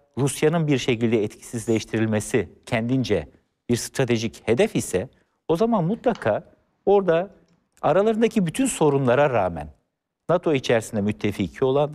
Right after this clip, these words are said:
Avrupa Birliği'ne aday olan, e, kendisinin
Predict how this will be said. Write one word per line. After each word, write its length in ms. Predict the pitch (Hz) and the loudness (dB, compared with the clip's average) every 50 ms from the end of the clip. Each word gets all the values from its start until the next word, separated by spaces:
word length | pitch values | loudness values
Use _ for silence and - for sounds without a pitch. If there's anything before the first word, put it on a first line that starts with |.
| 151 - | -8 -2
Avrupa 420 | 117 117 123 120 - 117 101 98 | 0 0 0 2 0 -4 -2 -2
Birliği'ne 340 | 104 98 90 104 101 92 90 | -4 -2 -2 -2 -2 -2 -4
aday 380 | - - 98 95 107 113 135 | -4 -4 -2 0 0 2 4
olan, 360 | 147 143 139 139 143 147 147 147 - _ _ _ _ _ _ _ _ _ _ - | 2 2 4 2 0 0 -2 -8 -16 _ _ _ _ _ _ _ _ _ _ -4
e, 280 | 202 - 101 104 98 - - _ _ _ _ | 0 0 2 0 -2 -4 -8 _ _ _ _
kendisinin 880 | - - 120 120 135 135 131 139 - - - 151 147 156 175 196 208 214 | -4 -2 -2 0 0 -2 -4 -6 -8 -6 -2 0 2 2 2 2 0 -4